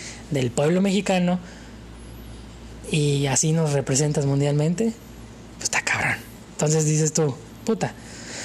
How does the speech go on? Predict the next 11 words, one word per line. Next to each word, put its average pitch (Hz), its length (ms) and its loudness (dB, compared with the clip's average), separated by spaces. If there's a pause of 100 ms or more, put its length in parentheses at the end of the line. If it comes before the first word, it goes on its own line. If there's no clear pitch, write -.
(500)
por 147 160 4
eso 160 160 4
tenemos 160 480 2 (300)
al 117 180 0
presidente 135 400 2
que 151 80 2
tenemos, 147 360 2
por 127 160 -2
eso 123 160 2
tenemos 135 640 2 (220)
a 117 640 0